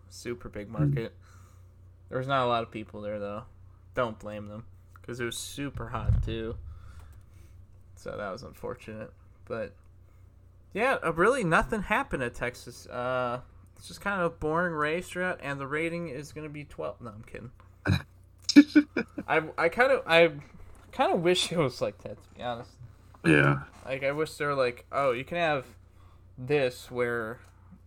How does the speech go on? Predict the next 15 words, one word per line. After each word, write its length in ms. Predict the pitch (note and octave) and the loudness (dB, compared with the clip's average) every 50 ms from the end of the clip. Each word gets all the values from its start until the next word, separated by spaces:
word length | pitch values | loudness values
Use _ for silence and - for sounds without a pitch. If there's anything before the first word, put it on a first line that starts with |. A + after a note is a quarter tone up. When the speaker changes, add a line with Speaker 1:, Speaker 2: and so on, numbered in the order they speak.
| - - - | -20 -20 -16
Speaker 1:
twenty 300 | - - C#3+ C#3 C3+ B2 | -10 -6 -6 -6 -6 -6
tires 420 | - - C3 B2+ B2 B2+ B2 A#2 - | -4 -2 0 2 2 2 2 0 -4
blow 180 | - A2 A2 | -6 -4 -2
out, 380 | G#2+ A2 G#2+ G#2+ A2 G#2+ - - - - - - - - - - - - - | -2 -2 -2 -2 -4 -4 -6 -8 -16 -20 -20 -20 -20 -20 -20 -20 -16 -4 2
or 560 | D3+ F3 G3 F#3 D3+ C3+ B2 A2 B2 - - - - - - - - - - - - - - - - - | 2 4 8 8 8 8 8 6 4 -2 -8 -16 -20 -20 -20 -20 -20 -20 -20 -20 -20 -20 -20 -20 -14 -10
it 100 | - C#3+ | -10 -8
could 120 | C#3+ D#3+ D3 | -8 -8 -10
just 160 | C#3+ C3+ - | -10 -10 -8
be 200 | - C3+ B2 A#2+ | -6 -4 -4 -4
super 440 | - - - - D#3 D3+ D3 - C#3 | -6 -8 -6 -6 -6 -6 -4 -6 -8
boring, 580 | A#2+ - B2 B2+ C3 C3 B2+ A#2+ A2+ A#2 B2 - - - - - - - - - - - - - - - - - | -2 2 2 2 4 2 0 0 -2 -6 -10 -14 -18 -20 -20 -20 -20 -20 -20 -20 -20 -20 -20 -20 -20 -20 -12 -4
but 120 | - C3 B2 | -4 -2 2
go 180 | C3+ C3+ C3+ B2+ | 2 2 0 0
past, 600 | - D3 C3 B2+ B2+ B2 B2+ - - - - - | 0 2 2 4 4 2 0 -4 -14 -20 -18 -14
like, 380 | - B2 - - - - - | -14 -14 -14 -14 -20 -20 -20